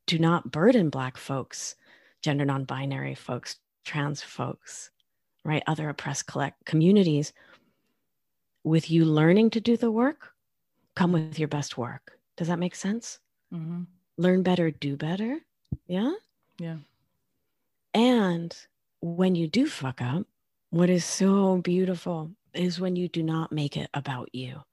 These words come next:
Speaker 2: Mm-hmm.
Speaker 1: I did a whole series about apologizing, in part thinking about this. My partner's gender non-binary trans, and folks will often fuck up their pronouns,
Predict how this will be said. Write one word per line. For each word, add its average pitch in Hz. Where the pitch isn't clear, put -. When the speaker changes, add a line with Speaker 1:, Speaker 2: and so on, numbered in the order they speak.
Speaker 2:
Mm-hmm. 160
Speaker 1:
I 156
did 151
a 156
whole 156
series 147
about 139
apologizing, 135
in 139
part 175
thinking 143
about -
this. -
My 165
partner's 165
gender 143
non-binary 131
trans, -
and 147
folks -
will -
often 165
fuck 131
up 127
their 117
pronouns, -